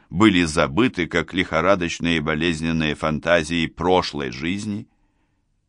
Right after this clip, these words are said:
Мать Наги, жившая одна на первом этаже их большого дома, отец, посол Шивашанкар Харихаран, умер, советовала сыну отпустить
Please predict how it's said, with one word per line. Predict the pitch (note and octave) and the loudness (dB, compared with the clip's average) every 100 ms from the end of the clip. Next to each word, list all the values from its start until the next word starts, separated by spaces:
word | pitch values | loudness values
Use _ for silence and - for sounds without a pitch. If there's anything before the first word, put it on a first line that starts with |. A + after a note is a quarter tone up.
| _ _ _ _ - | _ _ _ _ -4
Мать | E2 E2+ D#2 - | 4 4 4 0
Наги, | F#2 F#2 F2+ E2+ F2 D#2 _ _ _ _ _ - | 0 2 0 -4 -8 -12 _ _ _ _ _ -4
жившая | F2+ G#2 - - E2+ E2+ | 2 4 2 0 2 2
одна | D#2+ F2 E2+ | 2 2 2
на | D#2+ D#2 | 2 0
первом | D#2+ D2+ D#2 D#2 | -2 0 0 -2
этаже | C#2+ D2 C#2+ D#2+ C#2+ | -2 -4 -2 -2 0
их | D2 | -4
большого | C2+ C#2+ - B1 G1+ G1+ | -6 -6 -6 -8 -8 -10
дома, | G1+ C#2 D2+ B2 _ _ _ _ _ _ _ _ | -8 -4 -2 -4 _ _ _ _ _ _ _ _
отец, | D3 D3+ D3+ D3+ D3+ - - _ | 0 2 4 4 2 -10 -16 _
посол | - G#2+ - A#2 B2 - | 0 0 2 2 4 0
Шивашанкар | - - F#2 F2+ F2+ E2+ F2 E2 E2+ F2 E2 D#2+ _ _ | -6 -4 0 0 2 0 0 0 2 4 4 0 _ _
Харихаран, | - D2+ D2+ - G#1+ A1+ C#2+ D2+ - | -2 0 0 -2 -2 -2 -2 -4 -2
умер, | C#3 E3+ D#3+ D#3 - _ _ _ _ _ _ _ - | -2 -2 -4 -6 -10 _ _ _ _ _ _ _ -6
советовала | - B2 F#3+ F#3+ E3+ D#3 C#3+ | 2 4 4 4 4 4 2
сыну | C3+ D#3 D#3 D3 - | 2 0 6 6 4
отпустить | - G#2+ - A2 A2 - - A#2+ - | 0 -2 -2 -4 -4 -10 -4 -4 -4